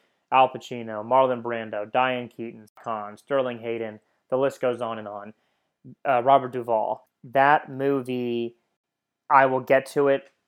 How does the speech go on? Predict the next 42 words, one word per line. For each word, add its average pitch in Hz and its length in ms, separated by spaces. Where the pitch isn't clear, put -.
in 135 140
a 123 40
second. 131 440
I 123 100
don't 123 140
wanna 120 340
spoil 131 400
anything 123 320
right 117 220
now. 117 440
That 143 240
is 135 120
one 131 240
of 117 140
the, 120 220
if 123 220
not 123 120
the 120 60
greatest 113 280
film 113 180
of 107 120
all 107 120
time. - 280
And 120 460
that 131 240
is 127 180
something 131 440
that 123 140
I 120 60
know 131 160
the 127 100
production 127 640
going 117 320
into 139 400
it, 135 160
from 123 160
what 117 140
I've 113 160
read 123 260
as 117 160
a 113 40
fan 127 500